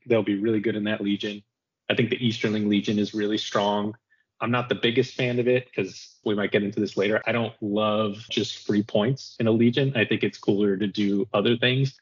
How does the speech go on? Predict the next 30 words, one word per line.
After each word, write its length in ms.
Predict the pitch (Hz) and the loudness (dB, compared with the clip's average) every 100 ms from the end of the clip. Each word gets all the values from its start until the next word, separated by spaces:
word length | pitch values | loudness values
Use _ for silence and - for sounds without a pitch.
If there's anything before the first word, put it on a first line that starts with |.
| _ - | _ 0
like 160 | 95 | 0
the 80 | 101 | 0
Legions 340 | 101 98 104 | 0 -2 -2
where 140 | 101 95 | 0 0
Aragorn 600 | 98 101 90 98 95 95 | 0 0 -2 -6 -8 -2
gets, 380 | 104 92 - - | -2 -2 -6 -6
you 80 | |
know, 80 | 92 | -6
Anduril 500 | - 98 101 98 101 | -2 -2 2 4 2
for 140 | - 98 | 2 -6
free. 320 | - 104 104 | 2 4 4
Like, 200 | 101 95 _ _ _ _ | 4 0 _ _ _ _
those 260 | 131 135 131 | 4 4 4
aren't 220 | 123 123 | 0 -2
my 100 | 113 | -4
favorite 320 | 110 113 113 | 0 -2 0
types 260 | - 117 117 | -2 -2 -2
of 120 | 101 | -2
rules. 380 | 104 117 139 127 | 0 0 0 0
I 120 | 104 | 0
feel 200 | - 113 | 0 0
like 220 | 104 104 | 0 0
it 120 | 104 | -4
just 420 | - 104 98 - - | 0 -2 -2 -8 0
disincentivizes 1000 | 127 135 120 120 113 107 110 107 107 113 | 0 2 -2 -2 -2 -4 -2 -2 -2 -2
you 100 | 104 | -2
from 200 | 104 - | -4 -2
taking 360 | 110 107 101 | 0 0 0
those 200 | 101 98 | 0 2
models 360 | 104 98 101 | 0 -2 -2